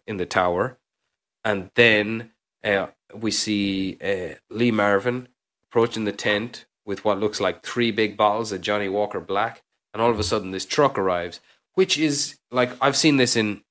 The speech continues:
I can't think of other movies where I've seen this. Why can't I think this? But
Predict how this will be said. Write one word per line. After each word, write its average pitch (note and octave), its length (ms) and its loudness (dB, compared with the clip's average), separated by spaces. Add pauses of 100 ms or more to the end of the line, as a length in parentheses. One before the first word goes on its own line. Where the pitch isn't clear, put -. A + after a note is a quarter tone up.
(840)
I G#2+ 60 -6
can't B2+ 380 -4 (220)
think C#3+ 320 0
of C#3 300 2
other C#3+ 240 2
movies D3 400 2
where D3 100 2
I've C#3 100 -2
seen D#3 180 0
this. D3+ 140 -2
Why D3 120 0
can't C#3+ 180 4
I C#3 60 2
think C#3+ 160 2
this? C3+ 120 2
But - 200 0